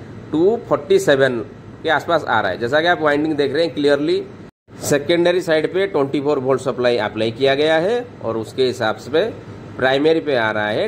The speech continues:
two forty volt एसी। तो दोस्तों, आज का video पे आपने देखा, अगर एक step down transformer पे आप primary पे voltage apply करेंगे तो आपको secondary पे step down होके supply मिलेगा।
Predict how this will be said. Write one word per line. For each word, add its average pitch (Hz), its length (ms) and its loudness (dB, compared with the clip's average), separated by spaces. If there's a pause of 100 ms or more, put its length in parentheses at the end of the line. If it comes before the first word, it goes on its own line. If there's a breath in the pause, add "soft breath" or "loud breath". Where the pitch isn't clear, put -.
two 180 240 -2 (120)
forty 127 260 -2
volt - 720 -4
एसी। 110 340 -4 (800)
तो 156 80 2
दोस्तों, 185 420 4
आज 160 280 2
का 180 140 0
video 160 240 2
पे 165 100 -2
आपने 147 240 0
देखा, 131 320 0 (1120)
अगर 160 360 2
एक 180 160 0 (240)
step 143 440 -2
down 160 260 2
transformer 131 680 -2
पे 160 220 -2
आप 113 300 -6
primary 117 440 2
पे 151 220 2
voltage 117 400 0
apply 110 300 -2
करेंगे 120 440 0
तो 180 140 -2
आपको 110 260 -2
secondary 113 560 -2
पे 160 200 0
step 135 360 0
down 147 200 2
होके 131 240 -2
supply 110 360 -4
मिलेगा। 156 480 -2